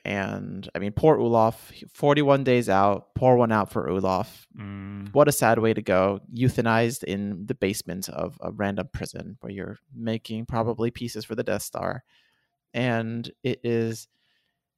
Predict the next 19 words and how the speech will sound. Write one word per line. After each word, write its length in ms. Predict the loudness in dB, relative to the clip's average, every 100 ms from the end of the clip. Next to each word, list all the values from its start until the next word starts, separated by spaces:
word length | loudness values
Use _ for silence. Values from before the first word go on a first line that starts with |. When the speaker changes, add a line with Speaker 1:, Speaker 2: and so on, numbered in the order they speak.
| _ _ _
Speaker 1:
it's 140 | 0
just, 340 | 2 -2 -6 -12 _
and, 160 | 0 2 2
and 240 | 0 -2
also 200 | -6 -6 -2
Andy 220 | 0 0
Serkis 340 | 0 0 -2
in 60 | -4
this 140 | -6
scene 360 | -6 -6 -6 -8 -4
and 160 | -2 0
the 60 |
way 180 | 4 4
that 120 | 6 2
he's 140 | -2
slowly 540 | -4 0 2 4 4 4
realizing 680 | 2 2 2 0 -2 -2
this 280 | -2 -4 -6 -4
and 320 | -4 -4